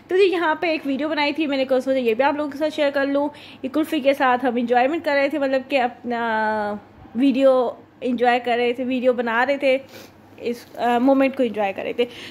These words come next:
तो जी, वापस मैं आ चुकी हूँ अपने हॉस्टल, और, और ये सारी चीज़ें मेरी बिखरी पड़ी हैं। तो जी, इनको मैंने अब समेटना है। तो जी, अब मैं करूँगी चेंज अपने ड्रेस, अपना ड्रेस, फिर उसके बाद मैं सारी चीज़ें समेटूँगी। तो जी, यहाँ, यहाँ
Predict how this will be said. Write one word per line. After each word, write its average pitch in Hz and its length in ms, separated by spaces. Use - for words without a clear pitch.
तो 370 80
जी, 392 80
वापस 349 320
मैं 330 120
आ 311 120
चुकी 302 140
हूँ 294 100
अपने 294 160
हॉस्टल, 294 300
और, 302 200
और 277 120
ये 285 120
सारी 285 260
चीज़ें 277 220
मेरी 254 200
बिखरी 302 340
पड़ी 320 360
हैं। 294 200
तो 269 120
जी, 262 120
इनको 277 260
मैंने 247 200
अब 240 320
समेटना 302 460
है। 311 260
तो 349 80
जी, 302 80
अब 330 120
मैं 330 140
करूँगी 285 380
चेंज 294 380
अपने 302 260
ड्रेस, 269 360
अपना 277 300
ड्रेस, 269 240
फिर 285 160
उसके 277 180
बाद 269 140
मैं 254 100
सारी 247 240
चीज़ें 269 220
समेटूँगी। 302 600
तो 320 80
जी, 302 60
यहाँ, 330 340
यहाँ 311 420